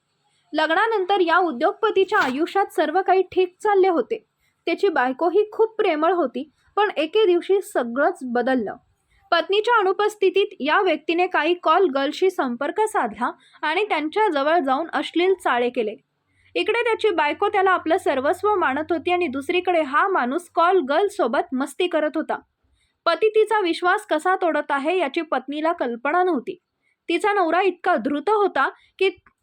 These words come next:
त्याने पत्नी परत येण्यापूर्वीच मोबाईलमधील सर्व मेसेज डिलीट केले. मात्र नवऱ्याचा हा धूर्तपणा त्याच्या पत्नीच्या हाती लागल्याने त्याचे सर्व गुप्त संदेश पकडले गेले. वास्तविक या व्यक्तीने आपल्या मोबाईलमधील सर्व मेसेज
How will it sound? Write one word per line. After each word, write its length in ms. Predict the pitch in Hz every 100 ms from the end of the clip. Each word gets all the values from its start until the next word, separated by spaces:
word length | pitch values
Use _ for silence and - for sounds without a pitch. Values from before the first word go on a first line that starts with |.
| _
त्याने 280 | 339 339 294
पत्नी 400 | - 311 330 403
परत 280 | 415 320 339
येण्यापूर्वीच 720 | 311 277 302 359 311 269 -
मोबाईलमधील 720 | 302 285 277 392 403 302 311
सर्व 340 | 349 339 330 370
मेसेज 380 | 277 240 302 320 277
डिलीट 320 | 226 320 359 -
केले. 200 | - 202 - _ _ _ _ _ _
मात्र 240 | 254 269
नवऱ्याचा 460 | 320 285 262 294 370
हा 220 | 339 339
धूर्तपणा 600 | 339 311 285 359 359 233
त्याच्या 340 | 294 285 277 339
पत्नीच्या 600 | 359 277 320 359 349 320
हाती 320 | 349 262 349 427
लागल्याने 460 | 330 285 277 247
त्याचे 560 | 311 _ _ 320 311 415
सर्व 340 | 415 359 392
गुप्त 380 | 381 311 - 415
संदेश 440 | 415 339 247 302 -
पकडले 380 | 370 370 339 294
गेले. 240 | 240 214 - _ _ _ _ _
वास्तविक 540 | 302 320 330 415 427 392
या 140 | 339
व्यक्तीने 400 | 392 349 - 359
आपल्या 280 | 403 370 330
मोबाईलमधील 680 | 320 269 285 349 349 277 320
सर्व 340 | - 320 320
मेसेज 380 | 311 262 254 311